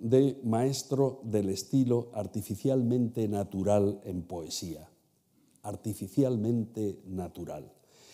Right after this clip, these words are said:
Y al jardín de Les Showers, del cual traigo aquí esta imagen de época, este jardín resultó ser un,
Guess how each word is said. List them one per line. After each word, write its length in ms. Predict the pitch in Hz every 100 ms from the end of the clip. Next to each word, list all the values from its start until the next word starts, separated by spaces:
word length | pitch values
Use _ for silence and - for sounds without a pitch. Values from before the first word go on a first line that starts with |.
| - - -
Y 100 | 143
al 100 | 143
jardín 580 | - 139 156 208 202 151
de 240 | 123 117
Les 140 | 113 104
Showers, 560 | 139 127 113 131 -
del 200 | 123 101
cual 340 | 92 123 120 117
traigo 500 | 104 110 104 104 -
aquí 400 | 110 - 139 - -
esta 460 | 90 - 92 87 101
imagen 560 | 98 113 110 101 92 87
de 160 | 107
época, 420 | 123 98 90 101 - - - _ _ -
este 220 | 139 170
jardín 420 | 160 143 160 151
resultó 540 | 127 110 104 98 156
ser 340 | - 135 120 - -
un, 260 | 151 156